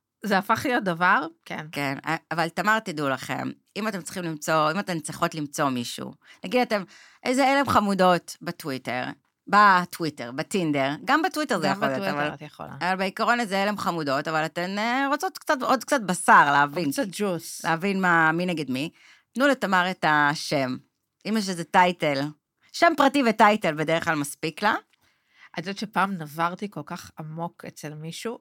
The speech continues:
Speaker 1: שגיליתי שאמא שלו זקוקה להשתלת כליה. ואמרתי, "רגע, אולי זו מחלה גנטית שם. אני לא מעוניינת, אה, שלילדים שלי יהיה מחלות כליה."
Speaker 2: אה, את לא היית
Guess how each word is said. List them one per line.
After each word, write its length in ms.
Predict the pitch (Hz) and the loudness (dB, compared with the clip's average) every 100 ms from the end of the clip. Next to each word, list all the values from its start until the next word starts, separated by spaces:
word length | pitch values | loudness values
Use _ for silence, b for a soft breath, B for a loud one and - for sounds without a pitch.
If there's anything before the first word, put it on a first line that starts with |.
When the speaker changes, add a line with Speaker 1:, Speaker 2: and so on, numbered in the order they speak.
| - | -14
Speaker 1:
שגיליתי 640 | - 165 160 156 175 214 | -12 -12 -10 -10 -8 -10
שאמא 400 | 202 170 175 190 | -10 -12 -10 -10
שלו 260 | 196 170 151 | -8 -10 -12
זקוקה 400 | - - - 175 | -16 -12 -6 -4
להשתלת 540 | 175 - 143 151 170 | -6 -8 -10 -8 -10
כליה. 320 | - 160 160 147 _ _ _ _ _ _ _ _ _ _ - | -14 -14 -14 -16 _ _ _ _ _ _ _ _ _ _ -12
ואמרתי, 340 | 165 175 180 175 170 | -8 -8 -6 -4 -4
"רגע, 340 | 170 156 151 143 - 175 | -4 -6 -12 -14 -20 -10
אולי 240 | 165 180 | -6 -6
זו 100 | 185 | -8
מחלה 340 | 175 - 160 | -10 -8 -8
גנטית 520 | 160 151 151 147 160 - | -8 -10 -12 -14 -18 -14
שם. 200 | 156 147 147 | -12 -12 -14
אני 80 | 165 | -14
לא 80 | |
מעוניינת, 600 | 403 523 262 180 170 - | -12 -10 -8 -8 -12 -12
אה, 160 | 160 156 | -10 -10
שלילדים 420 | - 165 165 175 | -10 -10 -10 -12
שלי 160 | 170 170 | -10 -10
יהיה 100 | 160 | -10
מחלות 400 | 170 - 160 - | -12 -12 -12 -14
כליה." 340 | - 151 151 151 _ _ _ _ _ - | -16 -16 -14 -18 _ _ _ _ _ -12
Speaker 2:
אה, 60 | - - _ _ _ _ - | -12 -12 _ _ _ _ -12
את 120 | 135 | -6
לא 40 | |
היית 120 | 120 | -4